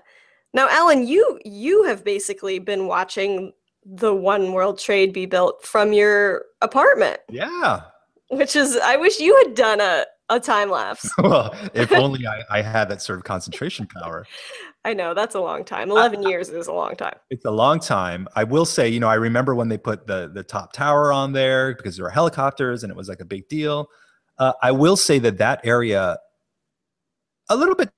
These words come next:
Speaker 2: to my surprise, has been developed in a very, very beautiful way. And there's a new retail, shopping, and eating,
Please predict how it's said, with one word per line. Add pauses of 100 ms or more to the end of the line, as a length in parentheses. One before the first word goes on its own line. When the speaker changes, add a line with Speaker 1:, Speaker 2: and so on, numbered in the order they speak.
Speaker 2:
to
my
surprise,
has (220)
been
developed
in
a
very,
very (680)
beautiful (100)
way. (220)
And
there's
a
new (680)
retail,
shopping,
and
eating,